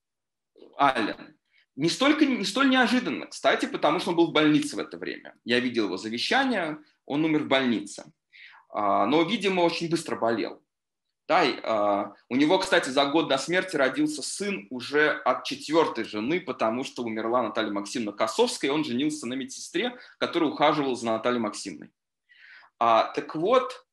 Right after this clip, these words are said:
я этого сына тоже нашёл, но он не отвечает на мои письма.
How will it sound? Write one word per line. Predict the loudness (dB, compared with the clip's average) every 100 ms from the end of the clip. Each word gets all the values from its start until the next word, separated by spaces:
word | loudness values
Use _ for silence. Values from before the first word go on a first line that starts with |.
| _ _ _ _ _ _ _ -20 -6
я | 0 0
этого | -2 -8 -8
сына | -6 -4
тоже | -2 -2 2
нашёл, | 0 0 -2 0
но | -2
он | -2
не | -4
отвечает | -6 -12 -8 -6 -8 -14
на | -12
мои | -10 -10
письма. | -8 -10 -8 -14